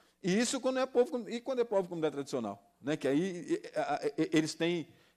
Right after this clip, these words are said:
é, é, toda mineração, toda mineradora tem descumprido as convenções dos povos comunidades tradicionais, né? Então, é muito importante, né, que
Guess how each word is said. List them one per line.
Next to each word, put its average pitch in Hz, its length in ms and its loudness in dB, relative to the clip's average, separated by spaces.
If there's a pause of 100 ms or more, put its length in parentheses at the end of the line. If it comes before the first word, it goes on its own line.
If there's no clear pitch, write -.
é, 156 120 2 (320)
é, 139 60 4
toda 247 380 2
mineração, 190 600 0
toda 226 240 2
mineradora 196 580 2
tem 190 420 0 (380)
descumprido 180 960 -4 (100)
as 180 180 -2
convenções 190 720 -4 (240)
dos 196 180 -8
povos 185 300 -2
comunidades 196 380 -4
tradicionais, 208 680 -4 (160)
né? 185 200 -4 (380)
Então, 190 200 4
é 196 60 6
muito 226 240 0
importante, 214 800 2 (480)
né, 143 260 0
que 208 480 -4